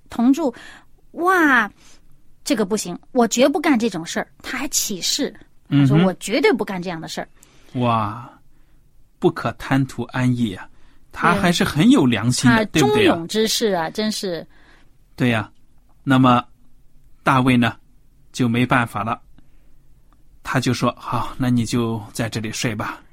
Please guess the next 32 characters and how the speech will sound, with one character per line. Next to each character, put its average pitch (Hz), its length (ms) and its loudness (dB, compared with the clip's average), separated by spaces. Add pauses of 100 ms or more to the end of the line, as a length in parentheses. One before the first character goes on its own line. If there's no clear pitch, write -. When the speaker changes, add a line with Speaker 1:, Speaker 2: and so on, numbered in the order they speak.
Speaker 2:
明 120 200 0
天 131 200 0
我 110 140 -4
再 127 160 -2
打 110 240 -10
发 110 140 -4
你 107 160 -4
去。” - 280 -10 (460)
Speaker 1:
嗯， 226 200 0
他 320 160 -4
意 339 140 -2
思 285 120 -6
就 294 120 2
是 269 40 -6
说， 311 100 0
那 294 160 4
你 196 180 -6
再 240 280 -2 (380)
多 294 140 2
睡 285 160 -2
一 254 80 0
晚， 240 200 -2
你 208 200 -4 (200)
多 302 200 2
在 269 200 2
京 277 200 2
城 240 200 -2
里 214 100 -2
待 233 160 0
一 254 100 0
晚 220 220 -4
上， 202 240 -4